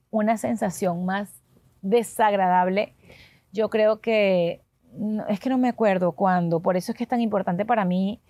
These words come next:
comentárselos, ¿no? Porque yo estoy segura que esto va a ayudar a mucha gente. Ese día que yo le hice eso a mi cu-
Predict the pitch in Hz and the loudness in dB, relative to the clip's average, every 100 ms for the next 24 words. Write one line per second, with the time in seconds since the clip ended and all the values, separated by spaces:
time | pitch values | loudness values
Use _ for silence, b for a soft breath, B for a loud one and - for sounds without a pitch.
0 | b b b - 226 196 175 175 160 165 | b b b -2 0 0 2 0 0 -4
1 | 156 160 175 214 185 165 185 175 170 175 | -4 -2 0 0 -2 -2 2 2 2 -2
2 | - 196 226 220 226 220 185 202 185 190 | -2 -2 0 2 0 -2 -2 0 2 2
3 | 185 180 165 170 160 156 - _ - b | 2 2 -2 -6 -6 -8 -10 _ -20 b
4 | b b b b b _ _ _ _ _ | b b b b b _ _ _ _ _
5 | _ _ - 247 339 320 277 269 - _ | _ _ -2 2 2 2 2 0 -2 _
6 | _ _ _ _ 208 185 202 214 247 226 | _ _ _ _ -2 0 2 2 0 0
7 | 233 220 240 226 | 0 0 -2 -2